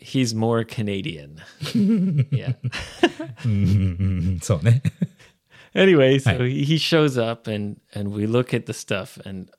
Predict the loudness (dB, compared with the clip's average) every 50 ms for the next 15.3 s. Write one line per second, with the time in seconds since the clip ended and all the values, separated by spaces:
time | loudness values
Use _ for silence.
0 | _ -16 -12 -10 -10 -10 -10 -10 -4 0 2 4 6 6 6 6 4 2 0 0
1 | -2 -4 -4 -4 -6 -10 -12 -12 _ -4 -2 -2 -2 -2 -4 -6 -8 -10 -10 -8
2 | -8 -8 -8 -8 -10 -12 -10 -8 -8 -8 -8 -8 -12 -12 -12 -12 -10 -10 -8 -8
3 | -8 -10 -10 -12 -12 -12 -14 -16 -18 _ _ _ _ -18 -14 -14 -14 -14 -16 -20
4 | -20 -20 -20 _ _ _ _ _ _ -4 -4 -2 -2 -4 -6 -10 -18 _ _ _
5 | _ _ _ _ _ _ _ _ _ _ _ _ _ -6 -2 0 2 2 0 -2
6 | -4 -10 _ _ _ _ _ _ _ _ _ _ _ _ _ _ _ -12 -10 -10
7 | -10 -10 -10 -8 -6 -6 -6 -6 -6 -6 -8 -6 -6 -4 -2 -2 -2 -2 -2 -2
8 | -2 0 0 0 -2 -4 -6 -6 -4 0 2 2 2 2 0 -4 -4 -2 -2 -2
9 | -2 -2 -2 -2 -2 -2 2 4 6 6 6 6 4 2 2 0 -2 -2 -4 -4
10 | -6 -8 -10 -14 -16 -4 4 8 10 10 10 8 6 4 4 2 2 0 -2 -2
11 | -6 -8 -10 _ _ _ _ _ _ _ -16 -12 -12 -10 -10 -12 -10 -6 -4 -2
12 | -2 -2 -2 -2 -2 -4 -4 -4 -6 -8 -10 -12 -14 -16 -14 -14 -16 -16 -18 -20
13 | _ -20 -16 -8 -2 -2 0 0 2 0 0 0 -2 -2 -2 -2 -2 -4 -6 -8
14 | -10 -8 -8 -8 -10 -8 -4 -2 0 0 0 0 0 0 0 -2 -2 -2 -4 -4
15 | -6 -8 -10 -14 -18 -20